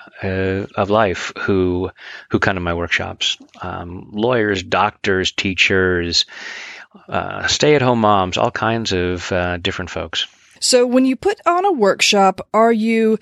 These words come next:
Speaker 2: are you tapping on a particular topic or a particular subject that you've sort of decided ahead of time? Or how does that really work?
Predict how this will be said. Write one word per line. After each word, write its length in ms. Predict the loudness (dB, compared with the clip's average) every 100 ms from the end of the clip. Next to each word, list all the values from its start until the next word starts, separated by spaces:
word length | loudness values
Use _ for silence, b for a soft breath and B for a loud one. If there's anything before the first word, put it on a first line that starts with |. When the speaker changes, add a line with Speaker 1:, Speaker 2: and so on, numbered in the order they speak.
| 0
Speaker 2:
are 60 |
you 180 | 2 0
tapping 640 | 0 2 2 2 -2 -2 -4
on 560 | -2 0 0 0 0 -2 0
a 140 | 0
particular 960 | 0 -2 -4 -2 -4 -2 2 4 2 0 -2
topic 520 | -2 2 2 2 0 2
or 60 |
a 60 | 0
particular 420 | 0 0 2 2
subject 640 | 4 4 4 4 0 0 -4
that 200 | 2 2
you've 180 | 2 0
sort 220 | 2 4
of 120 | 2 2
decided 720 | 0 0 2 2 4 4 2
ahead 240 | -2 -2 -2
of 80 | -2
time? 520 | -2 -4 -6 -8 -14 _ -4
Or 520 | 0 2 4 2 0 -8 _ -2
how 160 | 2
does 160 | 2 4
that 140 | 2
really 180 | 4 2
work? 400 | 2 0 -2 -10